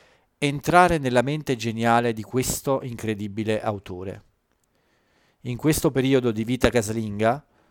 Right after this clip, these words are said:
un nuovo romanzo di Umberto Eco sarebbe perfetto per riempire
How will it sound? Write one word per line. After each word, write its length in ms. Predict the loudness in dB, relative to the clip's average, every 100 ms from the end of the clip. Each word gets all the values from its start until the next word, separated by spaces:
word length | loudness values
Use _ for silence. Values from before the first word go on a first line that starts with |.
| _ _ -12
un 180 | -8
nuovo 260 | -2 0 2
romanzo 440 | 2 2 2 0 -4
di 80 |
Umberto 500 | -4 0 0 0 0
Eco 440 | 2 0 -4 -10 -12
sarebbe 420 | -4 0 0 0
perfetto 760 | 0 0 2 2 2 _ -14 -12
per 160 | -12 -8
riempire 680 | -8 -8 -4 -2 0 -2